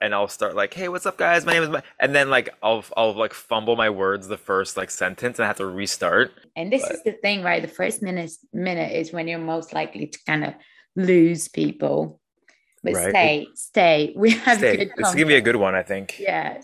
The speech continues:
Speaker 2: Once we warm up, it's great.
Speaker 1: Yeah.
Speaker 2: Um, right. So today,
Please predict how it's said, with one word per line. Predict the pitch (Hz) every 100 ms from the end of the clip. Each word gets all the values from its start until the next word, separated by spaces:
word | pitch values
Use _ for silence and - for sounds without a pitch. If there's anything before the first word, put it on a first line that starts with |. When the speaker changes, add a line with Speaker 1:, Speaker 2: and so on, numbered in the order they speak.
| _
Speaker 2:
Once | 226 254 269 277
we | 330
warm | 240 220 214 190
up, | 151 -
it's | 185 -
great. | - 233 277 311 302 233 - - - - - - -
Speaker 1:
Yeah. | 226 233 220 214
Speaker 2:
Um, | 208 220 - - - - -
right. | 254 233
So | 233 240
today, | 240 247 262 330 370